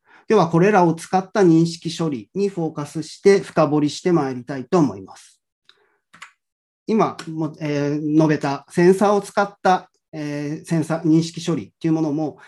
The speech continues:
えー、実はですね、発売当初にはちょっとまだ、あの、開発が追いついてなくて入れられていなかったものが、約一年後ぐらい、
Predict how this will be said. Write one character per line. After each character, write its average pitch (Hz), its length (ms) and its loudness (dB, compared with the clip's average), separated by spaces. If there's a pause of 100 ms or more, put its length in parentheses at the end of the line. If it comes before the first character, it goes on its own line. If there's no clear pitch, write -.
(180)
え 160 60 -8
ー、 170 40 -6
実 175 220 -2
は 240 60 4
で 127 60 0
す - 80 -6
ね、 113 100 -6
発 170 420 -4
売 277 320 2
当 294 160 0
初 202 180 2
に 160 100 4
は 156 80 -2
ち 190 100 -4
ょ - 20 -
っ - 20 -14
と 175 100 0
ま 165 140 2
だ、 131 140 -4
あ - 20 -10
の、 127 560 -10
開 165 180 2
発 165 220 0
が 156 120 0
追 156 80 2
い - 20 -4
つ 170 100 -2
い 156 80 0
て 131 80 -6
な 113 140 -8
く - 60 -20
て 113 120 -14
入 120 120 -6
れ 139 80 0
ら 151 140 2
れ 156 120 0
て 151 100 0
い 147 60 6
な 156 100 4
か 156 120 -4
っ - 100 -10
た 110 80 -12
も 110 100 -12
の 113 100 -14
が、 131 280 -6 (160)
約 196 200 4
一 160 260 4
年 214 240 6
後 220 120 6
ぐ 220 120 4
ら - 120 -2
い、 - 80 -18